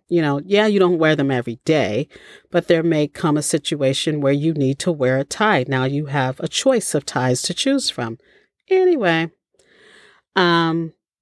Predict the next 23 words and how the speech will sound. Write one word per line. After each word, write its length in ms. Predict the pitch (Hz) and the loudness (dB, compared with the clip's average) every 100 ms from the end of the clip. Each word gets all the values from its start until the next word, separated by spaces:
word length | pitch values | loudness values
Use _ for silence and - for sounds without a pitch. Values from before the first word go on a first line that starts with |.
| _ _ - | _ _ -8
well, 480 | 165 160 143 156 185 | 0 2 2 0 0
according 500 | 202 - 214 220 247 | -4 -2 2 2 2
to 320 | - - 208 - | -2 0 -2 2
infoplease 840 | 208 220 - 214 - 196 190 185 - | 2 2 0 -2 0 0 2 0 0
dot 320 | 160 156 - | 0 0 -6
com, 580 | - 180 165 120 120 175 _ _ _ _ _ - | -8 -4 -2 -4 -6 -10 _ _ _ _ _ -6
Americans 840 | 156 165 196 247 - - 151 143 | 0 2 2 2 -2 -2 -2 -2
spend 480 | - - 170 160 156 | -4 -2 0 2 0
more 240 | 151 151 | -2 -2
than 360 | 147 143 131 135 | -2 -4 -4 -8
one 600 | 147 147 170 190 175 135 | -4 0 0 -2 -6 -4
billion 540 | 156 156 170 175 170 156 | 0 2 2 2 2 0
dollars 680 | 143 135 135 139 139 - - _ _ _ _ | 0 0 -2 -2 -4 -6 -10 _ _ _ _
each 540 | 175 196 196 - - - - | 0 0 -2 -6 -8 -10 -10
year 460 | 160 170 147 131 135 | 0 2 2 0 -2
to 240 | - 151 | -4 -4
buy 360 | 143 135 135 - | 0 0 0 -2
a 80 | 139 | -6
staggering 880 | - - 165 160 160 156 151 143 143 - - - _ | -6 -2 0 0 0 -2 -2 -2 -4 -10 -20 -20 _
one 400 | 143 139 160 240 | -8 0 2 2
hundred 520 | 226 214 196 185 196 175 | 2 0 0 0 -2 0
million 680 | 165 156 156 156 151 151 - | -2 0 0 0 0 -2 -4
ties. 880 | - 165 139 123 107 82 - - | -6 -2 0 0 -4 -8 -6 -6